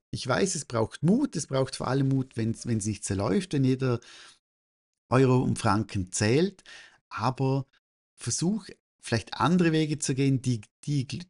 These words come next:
die dich glücklich machen. Versuch Wege zu gehen, wo du mehr davon,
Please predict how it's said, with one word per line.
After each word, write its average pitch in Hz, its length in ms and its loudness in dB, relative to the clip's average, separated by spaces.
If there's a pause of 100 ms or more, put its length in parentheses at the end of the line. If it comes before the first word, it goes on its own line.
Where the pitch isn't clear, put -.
die 120 340 -4
dich - 320 0
glücklich 185 420 -2
machen. 175 460 -2 (360)
Versuch 165 480 -2
Wege 135 300 2
zu 123 160 -4
gehen, 123 460 0 (160)
wo 113 140 -6
du 107 180 -4
mehr 110 340 2
davon, 104 680 -2